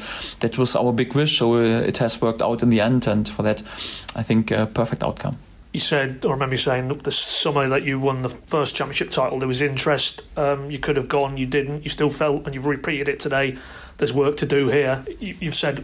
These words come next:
Speaker 2: this afternoon that when the team came out of the Premier League, there was interest again. So presumably another championship title on your C V. Was there interest, serious interest this summer?
Speaker 1: No, I never speak about, about any rumours or what could have happened, has happened. So my only topic, um, uh,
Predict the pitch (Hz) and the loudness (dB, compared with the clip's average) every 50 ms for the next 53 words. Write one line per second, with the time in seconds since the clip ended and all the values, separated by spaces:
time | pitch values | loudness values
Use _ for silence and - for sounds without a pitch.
0 | - - - 131 - - 147 - - 170 147 151 143 139 135 139 147 - - - | -12 -8 -4 -2 0 0 0 0 0 0 2 2 2 2 2 2 0 -2 -2 -10
1 | - - - - - - - - - 160 147 139 135 131 - 156 139 135 131 139 | -18 -18 -18 -18 -18 -20 -12 -4 -2 -2 0 0 0 0 0 -2 -2 0 0 0
2 | 143 143 147 151 147 139 - 143 135 131 139 135 135 135 131 131 - 143 131 120 | 0 2 2 0 0 0 -2 -2 0 0 2 2 0 0 0 0 0 0 0 0
3 | 123 147 143 131 131 147 131 - - 160 156 143 151 139 131 123 123 - - - | 0 0 0 2 2 2 2 2 0 -2 -2 0 0 0 -2 -4 -8 -6 -2 -2
4 | 156 139 131 135 135 - - - - - - - - 139 131 143 143 135 131 135 | 0 0 0 -2 -6 -10 -16 -20 -20 -20 -10 -6 -4 0 2 2 2 2 2 0
5 | 135 131 131 - - - - - - - - - - 135 139 151 143 139 131 - | 0 0 -2 -8 -14 -18 -20 -20 -20 -20 -20 -8 -6 -2 0 0 0 0 0 0
6 | - 156 156 143 - 165 - - - 147 139 147 147 135 139 131 127 127 120 - | -2 -2 -2 -2 -4 -4 -2 0 0 2 2 2 2 0 0 0 -2 -2 -2 0
7 | - 151 135 131 147 147 139 131 127 127 - - 156 147 127 127 131 127 131 135 | 0 0 0 2 2 2 2 2 -2 -6 -6 -2 0 0 0 2 2 2 2 0
8 | 135 131 - 147 139 - - - - - - - 175 147 139 147 147 147 - 156 | 0 0 0 0 0 0 -2 -2 -2 0 0 2 2 2 4 4 4 2 0 -2
9 | 147 - 160 156 - - 170 - - 156 151 156 156 - - - - - - - | -4 -2 -2 -2 -2 -2 -2 -2 0 0 -2 -2 -4 -4 -8 -16 -18 -14 -10 -8
10 | - - - 151 151 143 127 127 123 131 123 135 131 - - 117 117 127 120 - | -8 -2 0 2 2 4 4 2 2 2 2 2 0 2 2 2 2 2 2 2
11 | 107 107 110 - - - 113 113 - 110 113 - - 110 113 107 107 120 123 123 | 2 2 2 2 0 0 0 0 0 0 0 2 4 6 6 6 6 6 6 6
12 | 120 113 110 - 110 104 110 117 113 - - - - 131 - 117 - - - 110 | 6 4 4 2 2 2 2 0 0 -2 -4 -2 -2 0 0 0 -2 0 -2 -2
13 | - - 131 113 110 104 110 117 - 123 117 - 135 - - 117 117 120 120 127 | 0 0 0 2 2 2 2 2 2 0 0 0 0 0 2 4 4 4 4 4
14 | 127 - 127 127 123 117 113 - 127 120 - 131 120 - - - - - 110 113 | 2 4 4 6 6 6 4 2 0 0 0 -2 -2 -2 -4 -6 -4 -2 0 0
15 | 117 113 113 - - - 58 58 | 0 0 0 0 0 -2 -2 -2